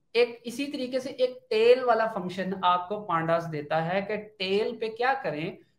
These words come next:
डीएफ़ डॉट टेल्स। अब मैंने टेन यहाँ पे ले दिया, arguments में इसके टेन pass कर दिया। अब ये क्या करेगा जब मैं execute करूंगा?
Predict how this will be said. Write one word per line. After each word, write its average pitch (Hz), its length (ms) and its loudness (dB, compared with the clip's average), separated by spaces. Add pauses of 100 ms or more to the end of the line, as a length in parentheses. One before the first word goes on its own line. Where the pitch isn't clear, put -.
(340)
डीएफ़ 277 400 2 (460)
डॉट 214 320 4 (520)
टेल्स। 185 540 -2 (260)
अब 240 100 4
मैंने 269 200 0
टेन 269 460 -2
यहाँ 208 260 2
पे 220 60 -2
ले 185 160 -2
दिया, 156 500 -4
arguments 220 500 -2
में 220 60 -6
इसके 208 200 -4
टेन 214 300 0
pass 175 320 2
कर 170 80 0
दिया। 196 220 -2
अब 233 140 -4
ये 240 60 -6
क्या 220 260 2
करेगा 165 300 -2
जब 170 140 -4
मैं 165 100 -2
execute 156 440 -6
करूंगा? 147 380 -6